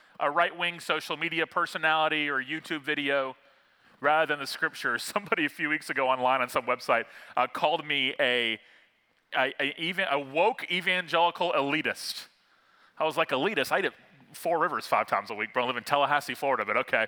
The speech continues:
<laughs> Uh, wh-, whatever, whatever floats your boat. Uh, some, uh, on the left, maybe the slightest defense or endorsement of the president. You believe it shows someone's, you know, white pr-, supremacy or their privilege, and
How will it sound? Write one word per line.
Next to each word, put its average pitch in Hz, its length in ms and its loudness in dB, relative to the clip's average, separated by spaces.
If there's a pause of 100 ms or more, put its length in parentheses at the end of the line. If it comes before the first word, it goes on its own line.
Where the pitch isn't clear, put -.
<laughs> - 120 -14
Uh, 156 80 2
wh-, 156 200 -2
whatever, 170 220 2 (140)
whatever 175 320 2
floats 165 320 0
your 165 80 0
boat. 139 400 0 (340)
Uh, 165 160 4
some, 233 480 2
uh, 247 60 4
on 180 400 4
the 170 80 4
left, 160 760 0 (800)
maybe 170 200 -4
the 160 100 -2
slightest 208 800 0
defense 202 580 -2
or 170 220 -2
endorsement 165 600 -4
of 147 300 0
the - 80 -8
president. 185 480 0 (1300)
You 147 120 -6
believe 180 300 2
it 170 80 0
shows 175 360 2
someone's, 165 540 0
you 165 100 -4
know, 156 120 0
white 175 320 0
pr-, - 160 -4
supremacy 185 720 -2
or 143 80 0
their 170 120 2
privilege, 147 760 0
and 120 220 -6